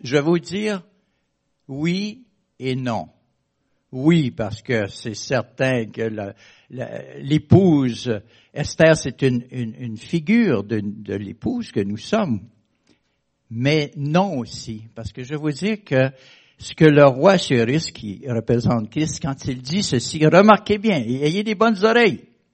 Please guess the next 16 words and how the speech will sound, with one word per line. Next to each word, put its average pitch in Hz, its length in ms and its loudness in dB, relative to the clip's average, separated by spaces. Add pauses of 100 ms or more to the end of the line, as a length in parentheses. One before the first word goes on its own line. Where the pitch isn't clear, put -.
(1300)
c'est - 260 6
qu'il 190 320 6
aime 175 320 6
tellement 277 960 8 (100)
Esther 185 920 4 (1500)
qu'il 208 160 4
serait 220 460 8
prêt 285 560 4 (1040)
à 180 140 4
se - 180 0
départir 233 1400 2 (280)
de 170 100 6
la 165 180 8
moitié 254 480 6
du 202 120 4
royaume 214 540 10